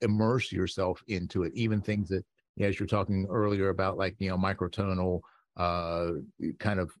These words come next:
things, or, you know, the, you know, rhythmic variations and things that, yeah, now we're,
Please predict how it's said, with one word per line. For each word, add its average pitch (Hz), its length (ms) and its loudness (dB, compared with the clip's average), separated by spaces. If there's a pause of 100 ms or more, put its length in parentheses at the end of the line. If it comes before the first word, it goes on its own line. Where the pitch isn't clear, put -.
things, 98 320 0
or, 95 140 2
you 98 140 0
know, 95 260 2 (240)
the, - 240 -2 (260)
you 110 140 0
know, 95 140 0 (280)
rhythmic 104 640 2 (640)
variations 104 720 2
and 85 100 -8
things 95 160 -2
that, 107 140 -2
yeah, 123 160 2
now 117 260 4
we're, 110 240 4